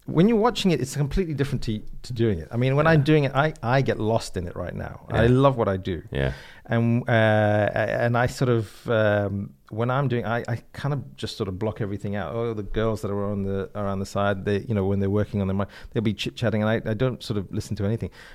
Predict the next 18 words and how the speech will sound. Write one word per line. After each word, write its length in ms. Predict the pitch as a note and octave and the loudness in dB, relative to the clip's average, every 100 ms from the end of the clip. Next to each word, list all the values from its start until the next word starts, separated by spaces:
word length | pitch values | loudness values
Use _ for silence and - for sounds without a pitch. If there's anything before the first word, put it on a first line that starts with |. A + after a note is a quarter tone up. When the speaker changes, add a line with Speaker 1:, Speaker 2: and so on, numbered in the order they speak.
| - | -4
Speaker 1:
But, 320 | - A#2+ A#2+ C3+ | 0 0 2 2
um, 400 | B2 A#2+ A#2+ - | 4 2 0 -4
when 280 | - A#2 C#3 | -4 2 4
I 100 | D3 | 4
was 200 | D3+ G#2+ | 2 2
watching 420 | G#2 A2+ E3 - C3+ | 0 0 -2 -2 0
it, 40 | |
I 60 | G#2 | 0
was 140 | G#2 | 0
like, 160 | G#2 G2+ | -4 -4
"Oh 120 | B2 B2 | -4 -2
my 120 | A#2+ | 0
God, 440 | G2+ A2 A#2 E2 | 0 2 2 0
this 200 | A2+ - | -6 -4
is 340 | B2 G2+ - - - | -4 -4 -8 -18 -12
very 560 | G#2 F#2+ F#2+ F#2+ F#2 | -8 -2 0 0 -2
slow 520 | F#2 - A2+ G2+ G2 F#2+ | -6 -4 2 4 4 2
moving 640 | F#2+ G2 F#2 F2+ F2 | 0 -2 -2 -4 -6